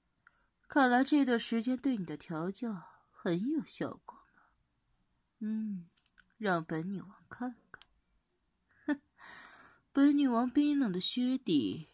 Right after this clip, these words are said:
让你舒服了，你都流口水了呢。那么本女王就让你再舒服一点儿。看边。<laughs> 绿灯，继续，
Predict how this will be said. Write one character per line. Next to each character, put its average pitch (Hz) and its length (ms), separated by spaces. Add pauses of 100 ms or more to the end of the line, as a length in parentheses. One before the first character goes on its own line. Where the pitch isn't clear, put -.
(100)
让 208 240
你 151 80
舒 226 360
服 208 240
了， 190 240 (840)
你 269 120
都 262 120
流 247 220
口 196 380
水 - 240
了 - 240
呢。 - 80 (1200)
那 226 160
么 190 120
本 185 260
女 214 140
王 151 500 (720)
就 170 220
让 156 180
你 - 60 (120)
再 165 160
舒 202 380
服 - 220
一 - 60 (240)
点 - 120
儿。 - 220 (960)
看 - 260
边。 262 320 (240)
<laughs> - 1160 (920)
绿 254 280
灯， 233 420 (540)
继 226 240
续， 311 300